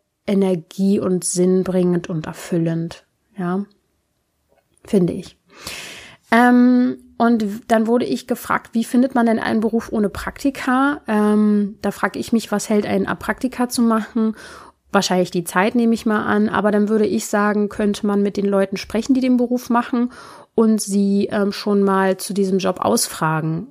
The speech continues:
der für dich in Frage kommt. Also frag immer Menschen, die das schon machen, was du eventuell machen willst, und dann wirst du ja schon näher rankommen, oder?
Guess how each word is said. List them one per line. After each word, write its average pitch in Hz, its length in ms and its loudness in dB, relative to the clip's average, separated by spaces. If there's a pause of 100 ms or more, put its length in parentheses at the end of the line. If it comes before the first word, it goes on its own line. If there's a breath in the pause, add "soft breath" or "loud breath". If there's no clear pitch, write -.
der 170 260 -4
für 180 120 -10
dich 170 160 -4
in 175 120 -4
Frage 170 420 -8
kommt. 165 600 -8 (100)
Also 180 340 -4 (260 loud breath)
frag - 340 -4
immer 240 240 2
Menschen, 226 720 2
die 202 420 0 (640 loud breath)
das 196 240 0
schon 208 220 -2
machen, 226 360 2
was 202 200 0
du 226 160 -2
eventuell 202 420 0
machen 190 300 0
willst, 190 400 0
und 220 260 -6
dann 220 400 -4
wirst 226 280 -8
du 220 60 -2
ja 214 400 0
schon 214 320 -2
näher 214 260 2
rankommen, 214 480 0
oder? 226 200 6